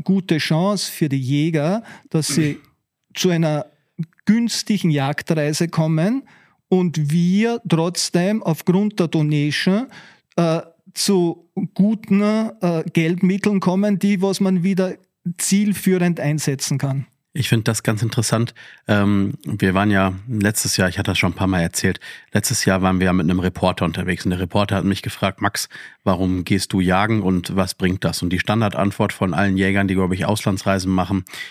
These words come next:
Speaker 2: ist immer zu sagen, ähm, „Weil's den Leuten vor Ort hilft.“ Ähm, ich find das immer, das haben, wie gesagt, schon ein paar Mal, ein paar Mal gesprochen, ich find das immer relativ kritisch, weil das ist ja nicht der Grund, warum man selber das macht, sondern das ist das, was tatsächlich das bewirkt.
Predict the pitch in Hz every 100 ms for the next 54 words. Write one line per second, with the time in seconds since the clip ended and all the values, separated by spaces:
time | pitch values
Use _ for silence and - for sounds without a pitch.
0 | - 110 101 - 98 98 - - 92 92
1 | 92 95 71 95 92 90 95 98 - 90
2 | 90 95 92 - 98 87 87 90 85 -
3 | - - - - - 90 90 87 - -
4 | _ - 113 101 104 98 101 101 95 -
5 | _ - 95 92 95 101 - 98 98 -
6 | 98 90 101 98 95 - 107 101 101 92
7 | - 107 120 90 107 98 98 95 104 92
8 | 104 - 127 139 104 95 101 101 98 101
9 | 101 92 107 107 92 87 101 92 87 92
10 | 104 123 135 123 147 160 - - - -
11 | 104 98 104 98 110 107 110 95 - 104
12 | 113 104 - 104 107 104 92 -